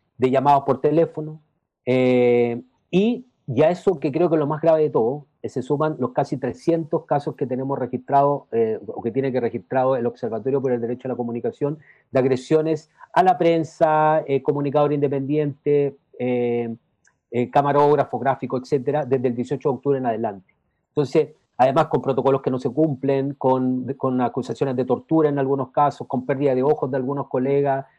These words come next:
eh, graf-, eh, eh, camarógrafos, eh, principalmente. Entonces, esa situación ya reventó, Y esto termina con,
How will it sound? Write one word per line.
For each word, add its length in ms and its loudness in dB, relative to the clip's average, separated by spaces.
eh, 100 -4
graf-, 380 0
eh, 460 2
eh, 280 2
camarógrafos, 880 0
eh, 60 -4
principalmente. 920 -4
Entonces, 320 -2
esa 240 2
situación 640 0
ya 400 2
reventó, 760 0
Y 80 2
esto 220 0
termina 580 0
con, 280 0